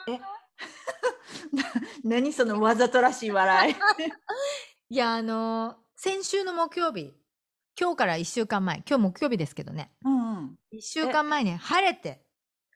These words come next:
Speaker 2: フリーバクシネートになったんですよ、私。
Speaker 1: おー、おめでとうございます。
Speaker 2: 拍手。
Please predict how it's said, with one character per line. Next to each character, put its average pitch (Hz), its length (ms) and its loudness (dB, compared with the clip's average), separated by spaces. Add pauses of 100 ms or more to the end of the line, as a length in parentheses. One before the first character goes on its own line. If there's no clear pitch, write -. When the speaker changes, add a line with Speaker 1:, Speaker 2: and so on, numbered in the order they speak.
(180)
Speaker 2:
フ 349 260 6
リ 269 160 2
ー 160 40 -6
バ 208 180 2
ク - 60 -10
シ - 180 -8
ネ 359 180 6
ー 359 80 -4
ト 220 80 -2
に 160 100 -2
な 214 140 4
っ - 100 -8
た 165 80 -8
ん 151 60 -10
で 147 80 -10
す - 80 -16
よ、 143 80 -14
私。 - 320 -18 (320)
Speaker 1:
お 277 420 2
ー、 262 40 6
お 262 40 6
め 269 80 6
で 277 140 0
と 285 80 -2
う 285 60 0
ご 285 40 -4
ざ 277 140 4
い 277 40 6
ま 277 220 6
す。 - 100 -12 (540)
Speaker 2:
拍 180 160 -4 (220)
手。 220 1040 -4